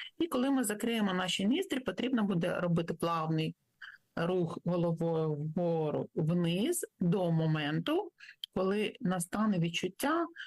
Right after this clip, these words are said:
що хочеться вдихнути, але, м, немає ще панічного такого страху, що не в-, не вистачає повітря. Тобто хочеться вдихнути, і тоді ви вдихаєте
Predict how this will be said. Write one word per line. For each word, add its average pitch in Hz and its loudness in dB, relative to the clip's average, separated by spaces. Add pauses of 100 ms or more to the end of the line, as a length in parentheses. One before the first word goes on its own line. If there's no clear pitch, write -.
(120)
що - -4
хочеться 233 -2
вдихнути, 165 0
але, 185 -2 (160)
м, 170 2
немає 190 0
ще 165 -2
панічного 165 0
такого 151 -4
страху, 277 -2 (100)
що - -2
не 175 2
в-, 170 -2
не 190 0
вистачає 165 -2
повітря. 156 -4 (400)
Тобто 202 -4
хочеться 202 -2
вдихнути, 170 0
і 196 -4
тоді 202 -2
ви 175 2
вдихаєте 170 -2